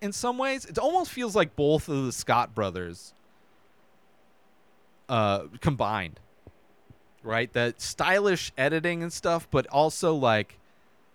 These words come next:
very grand, very epic scale. Uh, but yeah,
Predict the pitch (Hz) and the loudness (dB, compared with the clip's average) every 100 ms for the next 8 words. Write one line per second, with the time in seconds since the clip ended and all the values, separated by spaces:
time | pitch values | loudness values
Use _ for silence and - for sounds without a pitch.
0 | _ - 107 147 185 175 120 113 113 123 | _ -10 0 2 4 2 0 -2 0 0
1 | 123 123 110 95 120 123 120 - 110 - | 0 -2 -4 2 4 4 0 -2 -2 0
2 | 113 - - - 101 95 71 - _ _ | -4 -6 -12 -8 -4 -4 -6 -14 _ _
3 | _ _ _ - _ - 104 98 98 95 | _ _ _ -20 _ -10 -2 0 0 2
4 | 143 143 98 | 4 4 4